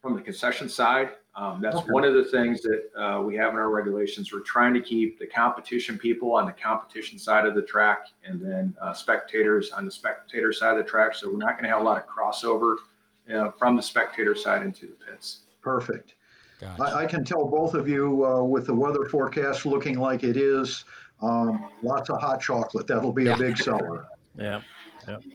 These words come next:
Speaker 3: So what ab-, what
Speaker 1: I don't
Speaker 3: about
Speaker 1: function without coffee, so we're gonna have
Speaker 3: <laughs>
Speaker 1: coffee for sure.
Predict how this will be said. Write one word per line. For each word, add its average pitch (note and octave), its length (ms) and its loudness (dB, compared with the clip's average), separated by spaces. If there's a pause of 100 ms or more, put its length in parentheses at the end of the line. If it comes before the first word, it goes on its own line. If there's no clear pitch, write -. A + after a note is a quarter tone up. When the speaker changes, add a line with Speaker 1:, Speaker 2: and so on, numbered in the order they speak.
(120)
Speaker 3:
So F3 100 2
what F#3 140 6
ab-, D#3+ 80 2
what E3 140 4
Speaker 1:
I - 60 8
don't E3+ 120 10
Speaker 3:
about - 100 0
Speaker 1:
function D#3 300 4
without C#3+ 240 6 (100)
coffee, A#2+ 360 4
so A#2 200 0
we're A#2+ 80 4
gonna B2 120 4
have A2 220 -2 (220)
Speaker 3:
<laughs> - 280 -20
Speaker 1:
coffee A#2+ 360 0
for - 80 -14
sure. G2 600 -8